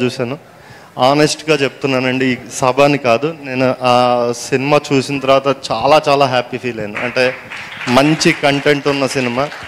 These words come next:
చాలా అద్భుతంగా తీశారు. ఆ, ఫస్ట్ టైమ్ డ-, డైరెక్టర్లా అయితే అసలు ఆ డైరెక్టర్ చేయలేదండి. మంచి ప్యాక్డ్ స్క్రీన్ ప్లే. నేను సినిమా అయిపోయిన తర్వాత almost one and half hour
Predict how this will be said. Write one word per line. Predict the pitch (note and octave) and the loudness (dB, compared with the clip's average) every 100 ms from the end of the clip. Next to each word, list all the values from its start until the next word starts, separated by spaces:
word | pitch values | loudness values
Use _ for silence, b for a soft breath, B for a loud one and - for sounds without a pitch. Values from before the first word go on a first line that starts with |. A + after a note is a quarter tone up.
| - - - - - - | -18 -16 -16 -16 -10 0
చాలా | B2+ B2+ | 4 4
అద్భుతంగా | C3 - - D3+ D3 D3 | 2 -2 -2 0 2 0
తీశారు. | C#3 B2 C3+ C3 D3 - _ C#3+ | 0 0 0 0 -2 -8 _ -2
ఆ, | A#2+ A#2+ B2 B2+ - - - | 0 0 -2 -6 -16 -4 0
ఫస్ట్ | C#3+ - | 0 2
టైమ్ | E3+ D#3+ D3+ | 2 2 -2
డ-, | D3+ D3 | -6 -4
డైరెక్టర్లా | C#3 C#3+ C#3+ - C#3+ D3 | 2 2 2 -4 -2 2
అయితే | C#3 D3 | 2 0
అసలు | C#3+ C3 C#3+ B2 C3 | -2 -2 -8 -4 -2
ఆ | A#2 | 0
డైరెక్టర్ | A2+ B2+ - C#3 C3+ | 0 0 -4 -6 -2
చేయలేదండి. | B2+ B2 G#2+ A2 A#2 - - | 0 0 -2 -6 -14 -20 -12
మంచి | C3+ D3 - | -10 -10 -4
ప్యాక్డ్ | - B2+ C#3+ - - | 0 0 0 -6 -18
స్క్రీన్ | - C#3 C3+ | -4 0 0
ప్లే. | C3 A#2 B2 B B B B B B B C3+ | 0 -2 -2 B B B B B B B 0
నేను | D3+ D3+ | 2 0
సినిమా | - D#3 D#3+ E3+ | 2 4 4 4
అయిపోయిన | F3 E3+ E3+ E3 | 4 2 0 0
తర్వాత | D#3+ D#3+ E3 | 0 0 4
almost | C#3+ C#3+ D#3+ - D3 C3 | 2 2 -2 -2 0 2
one | C#3+ | 2
and | D3+ | 2
half | D3 C#3+ | 4 4
hour | C#3+ C3+ D3+ D#3 D#3+ | 2 0 0 0 0